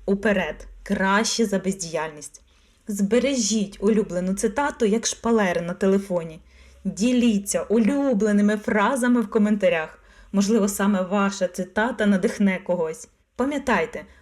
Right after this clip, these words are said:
мотивація — це як хвиля. Вона може спадати, але обов'язково повернеться.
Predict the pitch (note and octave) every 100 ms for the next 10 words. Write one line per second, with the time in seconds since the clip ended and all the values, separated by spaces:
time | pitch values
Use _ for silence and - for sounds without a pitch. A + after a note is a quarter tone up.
0 | - G#3 G3+ G3+ F#3 B3 C#4 - F#3+ F#3
1 | - - - B3+ A#3+ - G3 G3 F3 D3
2 | C#3+ - - - - A3 B3 A#3 G#3+ -
3 | F#3 E3+ E3 F#3 G3 F#3+ - _ _ -
4 | F#3+ F#3+ G#3 G3+ G3+ G3+ G#3 - - A3+
5 | C4 A#3+ A#3+ A3 A#3+ A3 G3 D#3+ - -